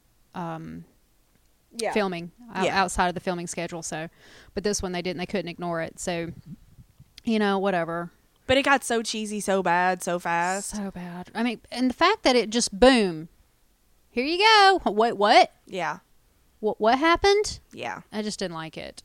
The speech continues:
Speaker 1: Um, so shortly thereafter, I quit watching it.
Speaker 2: Mm, yeah. I watched it a little bit longer than you, but, uh,
Speaker 1: Yeah.
Speaker 2: clearly I, I ain't missing m-, much because, uh, hmm.
Speaker 1: Boy, yeah. Well, I watched it last week because Betty White was on it.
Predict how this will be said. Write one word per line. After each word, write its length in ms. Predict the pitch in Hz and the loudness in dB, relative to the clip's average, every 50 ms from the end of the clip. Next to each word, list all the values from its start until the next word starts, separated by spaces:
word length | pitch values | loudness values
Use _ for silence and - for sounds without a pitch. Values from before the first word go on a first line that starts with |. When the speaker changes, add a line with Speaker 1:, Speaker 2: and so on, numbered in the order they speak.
| _ - | _ -12
Speaker 1:
Um, 220 | 170 160 160 165 | -12 -10 -10 -10
so 280 | - - 185 165 170 180 | -8 -6 -6 -6 -6 -6
shortly 300 | - - 208 170 180 180 | -6 -6 -6 -6 -6 -6
thereafter, 560 | 175 170 165 165 165 - - 170 165 160 160 _ _ - - _ _ _ _ _ _ - | -4 -4 -4 -4 -6 -6 -10 -10 -10 -12 -14 _ _ -20 -20 _ _ _ _ _ _ -18
I 40 | 180 | -16
quit 200 | - - 190 143 | -12 -10 -10 -10
watching 340 | 147 - - - - - 156 | -10 -10 -10 -10 -12 -14 -14
it. 80 | 151 - _ _ _ - | -16 -18 _ _ _ -18
Speaker 2:
Mm, 80 | 202 - _ - | -18 -18 _ -18
yeah. 260 | 208 190 165 - - - - _ - - | -14 -14 -12 -12 -14 -16 -20 _ -8 -2
I 80 | 196 208 | 0 4
watched 260 | 226 240 233 - - | 4 4 4 2 0
it 40 | 202 | 0
a 60 | 185 | 0
little 220 | 175 175 170 170 | 0 0 0 0
bit 80 | 165 156 | -2 -4
longer 300 | 147 147 143 160 165 160 | -4 -4 -4 -4 -4 -6
than 140 | 160 156 139 | -6 -6 -8
you, 200 | 139 143 143 147 | -8 -10 -10 -10
but, 180 | - - - - - - - _ - _ _ _ _ _ - - | -10 -12 -12 -14 -20 -20 -20 _ -20 _ _ _ _ _ -6 -4
uh, 120 | 196 196 | -4 -4
Speaker 1:
Yeah. 60 | 190 175 | -4 -2
Speaker 2:
clearly 320 | 170 247 233 220 208 202 | 0 2 2 4 4 4
I, 100 | 180 180 - | 2 2 0
I 100 | - 202 | -2 -2
ain't 180 | 190 190 165 180 | -4 -4 -4 -4
missing 340 | 190 190 - - 226 233 240 - - - - _ _ - _ _ | -6 -6 -6 -6 -8 -10 -10 -12 -16 -20 -20 _ _ -20 _ _
m-, 100 | - 196 | -10 -8
much 300 | 190 175 156 - - - | -6 -6 -6 -6 -8 -8
because, 400 | - 185 170 - 190 180 170 165 | -8 -8 -6 -4 -4 -4 -4 -4
uh, 300 | 170 165 160 160 156 160 156 _ | -4 -4 -4 -4 -6 -8 -10 _
hmm. 320 | - 185 180 170 160 160 160 160 _ - - | -12 -10 -8 -8 -8 -10 -12 -14 _ -12 -4
Speaker 1:
Boy, 240 | - 214 220 214 190 | 0 2 2 2 2
yeah. 440 | 180 180 190 185 180 175 165 165 165 - - - - | 0 0 0 0 2 2 0 -2 -4 -10 -18 -6 0
Well, 160 | 254 254 240 | 2 4 4
I 100 | 254 302 359 | 6 6 6
watched 380 | 392 392 381 339 330 - - | 6 6 6 6 4 2 0
it 80 | 254 226 | -2 0
last 340 | 226 226 247 277 269 - - | 2 2 2 2 2 0 0
week 200 | 233 208 190 - | 0 0 0 -2
because 200 | 214 - 226 175 | -2 -4 -2 0
Betty 180 | 190 202 190 185 | 0 0 0 0
White 240 | 180 175 175 170 | 0 0 0 -2
was 140 | - 185 170 | -4 -8 -8
on 180 | 180 165 156 151 | -6 -6 -8 -8
it. 260 | 143 - - - - | -10 -12 -14 -16 -18